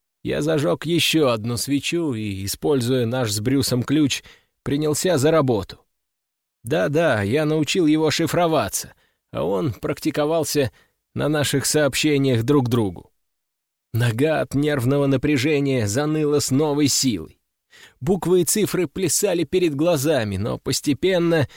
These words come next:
символ за символом, передо мной вырисовывался мрачный текст. "Ситуация сложная", — писал Брюс. "Турки дерутся с невиданным доселе упорством.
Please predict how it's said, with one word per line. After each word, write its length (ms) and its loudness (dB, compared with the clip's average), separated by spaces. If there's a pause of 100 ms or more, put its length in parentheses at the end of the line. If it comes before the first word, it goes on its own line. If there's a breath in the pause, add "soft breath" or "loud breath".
(400 soft breath)
символ 520 2
за 180 0
символом, 640 2 (500 soft breath)
передо 320 0
мной 320 2
вырисовывался 1120 0 (300)
мрачный 640 2
текст. 560 -2 (720)
"Ситуация 640 0
сложная", — 680 0 (260)
писал 380 0
Брюс. 440 -4 (460)
"Турки 380 0
дерутся 600 0 (360 soft breath)
с 100 -12
невиданным 720 2
доселе 440 2
упорством. 680 -2